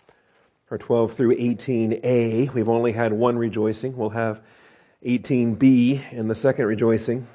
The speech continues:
uh, coming up. In any event, before we do move on to, uh,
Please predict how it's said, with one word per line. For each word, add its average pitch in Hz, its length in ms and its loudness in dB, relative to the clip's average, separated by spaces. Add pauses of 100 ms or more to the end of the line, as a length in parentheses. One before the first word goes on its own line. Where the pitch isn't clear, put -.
(200)
uh, 107 280 -4 (200)
coming 107 240 -6
up. 110 240 -6 (1900)
In 135 140 -2
any 135 180 2
event, 104 280 0
before 143 200 0
we 147 120 4
do 143 140 8
move 139 220 4
on 135 360 6
to, 127 460 0
uh, 113 260 0